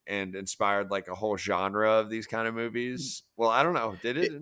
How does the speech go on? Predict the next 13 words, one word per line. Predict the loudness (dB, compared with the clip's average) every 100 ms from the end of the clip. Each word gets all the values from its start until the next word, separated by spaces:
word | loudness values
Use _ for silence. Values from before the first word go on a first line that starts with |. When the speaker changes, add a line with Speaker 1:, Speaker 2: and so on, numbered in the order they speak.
| 0
Speaker 1:
inspire | 4 6 6 4
Speaker 2:
gave, | -4
Speaker 1:
a | -4
genre, | 0 2
Speaker 2:
it | 2
gave | 2 2
Speaker 1:
or? | 2
Speaker 2:
so | 0 0 0 2 2
many | 0 2 0 -2 -4
ten-year-olds | -4 -2 0 0 2 2 2 -2 -6
boners. | -2 0 -2 -6 -8 -8
It's | -6
unreal. | -6 -6 -8 -10 -12